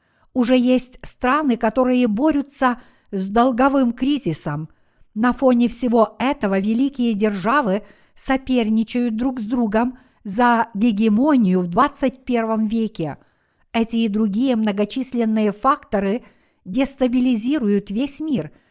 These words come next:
и свидетельствуют о надвигающейся войне между странами. Глядя на то, как быстро меняется мир в наши дни,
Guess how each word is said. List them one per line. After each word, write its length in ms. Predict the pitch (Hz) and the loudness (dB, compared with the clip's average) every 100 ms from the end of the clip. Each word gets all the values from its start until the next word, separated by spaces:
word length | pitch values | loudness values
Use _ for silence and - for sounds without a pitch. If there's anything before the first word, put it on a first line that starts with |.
| _ _ - | _ _ -4
и 100 | 240 | -4
свидетельствуют 1160 | - 226 190 233 294 233 - - 214 233 240 - | -2 -4 -2 -2 -4 -8 -8 -2 0 0 -2 -6
о 100 | 226 | -2
надвигающейся 1040 | 240 233 277 233 208 185 190 233 208 233 | 0 0 -2 0 2 0 -2 -6 -4 -2
войне 500 | 208 196 196 214 294 294 _ _ _ | -2 0 0 0 -2 -6 _ _ _
между 400 | 220 254 233 220 | 0 0 2 -2
странами. 720 | 277 - 277 226 160 156 139 143 _ _ _ _ - | -6 -6 -4 -2 -2 -4 -6 -8 _ _ _ _ -4
Глядя 440 | 220 233 226 220 | 2 4 4 2
на 180 | 220 220 | 0 -2
то, 380 | - 294 233 - _ - | 0 2 2 -2 _ -6
как 340 | 247 240 - | -4 -4 -6
быстро 480 | 196 233 302 - 214 | -2 -2 -2 -2 0
меняется 680 | 214 226 254 254 220 - 208 | 0 2 0 0 -2 -2 0
мир 240 | 214 269 226 | 2 0 0
в 60 | |
наши 340 | 220 226 - 208 | -2 -4 -4 -4
дни, 460 | 180 233 302 180 | -2 0 0 -2